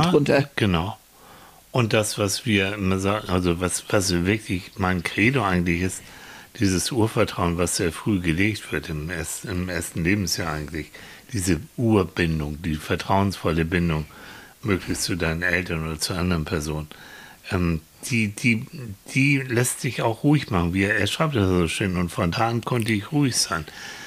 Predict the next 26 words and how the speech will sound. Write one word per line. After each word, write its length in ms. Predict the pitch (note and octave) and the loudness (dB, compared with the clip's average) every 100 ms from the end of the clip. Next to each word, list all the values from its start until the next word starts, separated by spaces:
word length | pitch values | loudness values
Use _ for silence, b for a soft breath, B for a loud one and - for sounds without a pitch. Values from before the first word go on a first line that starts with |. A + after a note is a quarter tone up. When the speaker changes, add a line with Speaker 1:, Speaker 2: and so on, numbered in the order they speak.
| B - | B -6
Speaker 1:
Ähm, 200 | A#2+ G2 - | -4 -4 2
du 160 | B2+ A2+ | 2 2
hast 280 | C#3+ - | -2 -2
innen 240 | C#3 C3 A2 | 0 0 2
drin 440 | G#2+ F#3 F3 G#2+ | 4 6 4 2
das 280 | F#2+ G#2 - | 0 -2 -2
Vertrauen, 680 | - F2+ - A#2+ B2 G#2+ F2 | 0 -2 0 0 2 2 2
das, 240 | G2 F#2+ | 0 0
was 160 | G#2+ - | -6 -4
immer 180 | A#2 G#2 | -2 -2
auch 140 | F2 | -4
passiert, 480 | - F2 - C#3 G2 | -6 -6 -2 -2 0
es 200 | G2+ - | -2 0
wird 160 | G2+ A2 | -2 0
jemand 360 | F2+ E2+ E2 | 0 0 2
da 260 | E2+ B2+ B2+ | 0 -2 -4
sein, 360 | F2 D#2 F2 - B B B B B | -4 -2 -2 -8 B B B B B
der 100 | A2+ | -2
dich 180 | F#2+ F2+ | -2 -4
unterstützt 640 | A2 F2 E2+ - A2+ G2+ - | -4 -2 -4 0 0 0 -4
und 160 | F#2+ | 0
der 140 | F#2 E2+ | 2 2
dir 200 | F2+ E2+ | 0 -2
auch 160 | E2+ - | -4 0
hilft. 560 | D3+ F2+ C2+ - - B B B B B - | 0 0 -2 -12 -16 B B B B B -2
Und 180 | G#2+ | -2